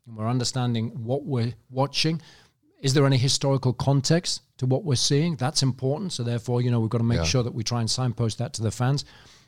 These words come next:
Speaker 1: But the key is n-, to step back a little bit and allow the analyst to explain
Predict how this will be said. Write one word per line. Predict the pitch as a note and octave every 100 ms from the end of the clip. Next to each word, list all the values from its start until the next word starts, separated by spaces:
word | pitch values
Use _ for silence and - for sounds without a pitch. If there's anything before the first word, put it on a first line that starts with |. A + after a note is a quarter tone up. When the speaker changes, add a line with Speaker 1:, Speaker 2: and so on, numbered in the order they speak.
| -
Speaker 1:
But | C3
the | C3
key | A2 D#3+ D3
is | A2+
n-, | B2+ - _ -
to |
step | A#2 - D3 B2+
back | D3 C#3
a |
little | B2 A#2
bit | A2 A#2 A#2
and | A2+
allow | A2 A#2+ C3+
the | B2+ A#2
analyst | A#2+ C3 A2 -
to | -
explain | A2+ - - - B2+ C#3 C3 A2 G#2